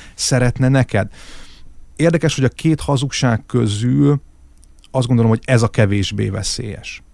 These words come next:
Az első, az a csak azt akarja, hogy boldog légy, mivel ez egy, ez egy finomabban csomagolt dolog,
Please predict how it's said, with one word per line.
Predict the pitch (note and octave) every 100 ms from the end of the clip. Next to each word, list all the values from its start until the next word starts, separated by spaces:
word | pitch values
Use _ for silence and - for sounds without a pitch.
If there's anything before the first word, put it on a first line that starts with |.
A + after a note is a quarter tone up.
| -
Az | A2+
első, | C3 E3 F#3+ - D3 C#3
az | A#2+
a | -
csak | - E3+
azt | D3 -
akarja, | - A#2+ G#2
hogy | G2+
boldog | A2 A#2+ C3
légy, | B2+ C3+
mivel | C3+ B2+ B2+
ez | A#2
egy, | B2 B2 - - - - - - - - - - - -
ez | - B2
egy | B2+
finomabban | - A3 G3 C3+ A#2+ A#2
csomagolt | C#3 A#2+ A2+ A2 A2
dolog, | A#2+ A#2+ C#3+ D3+